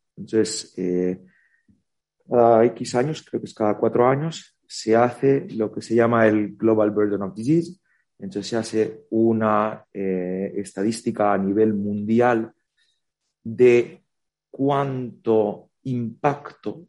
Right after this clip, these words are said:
tiene cada enfermedad en la sociedad.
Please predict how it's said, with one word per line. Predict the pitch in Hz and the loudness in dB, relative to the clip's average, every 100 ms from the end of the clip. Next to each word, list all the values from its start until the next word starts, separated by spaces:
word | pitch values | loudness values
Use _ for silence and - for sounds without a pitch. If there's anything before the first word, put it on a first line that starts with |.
| _ | _
tiene | - 127 127 110 98 95 | -6 2 2 2 -4 -6
cada | - 131 127 123 | 2 2 4 0
enfermedad | 110 - 113 110 107 107 107 98 - | -2 -6 -6 -4 -4 -2 -2 -4 -8
en | 104 98 | -6 -4
la | 92 | -6
sociedad. | - 98 - 95 135 202 | -8 -14 -4 -4 -4 -8